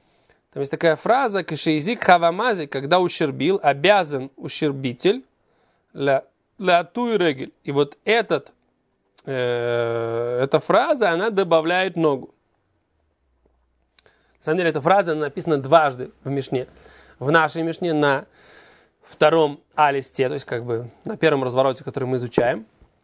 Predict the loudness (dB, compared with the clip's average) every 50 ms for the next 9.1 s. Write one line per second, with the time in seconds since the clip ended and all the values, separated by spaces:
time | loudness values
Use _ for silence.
0 | _ _ _ _ _ _ _ _ _ _ _ _ _ _ _ _ _ _ _ -12
1 | -8 -4 -2 -2 -2 -2 -4 -4 -2 -2 0 0 0 0 0 0 0 2 2 0
2 | 0 0 0 0 0 2 0 0 -2 -4 -4 -10 -14 -14 -8 -2 0 0 0 4
3 | 6 6 6 6 4 -2 -8 -20 -20 _ _ _ 0 0 0 0 0 -2 _ 2
4 | 2 2 2 -2 -8 _ _ _ _ _ _ _ -8 -4 -2 -2 -2 0 0 2
5 | 0 0 0 -4 _ _ _ -16 -6 -2 0 0 0 -2 -4 -4 -4 -4 -4 -4
6 | -8 _ _ _ _ _ _ _ -18 -16 -6 0 0 0 2 2 0 -2 -2 -6
7 | _ _ -4 -2 0 0 0 -2 -8 _ _ _ _ _ _ _ _ -4 -4 -2
8 | 0 2 2 2 2 0 -2 -2 -2 -2 -2 -2 -2 -2 -2 -4 -4 -6 -10 -12
9 | -14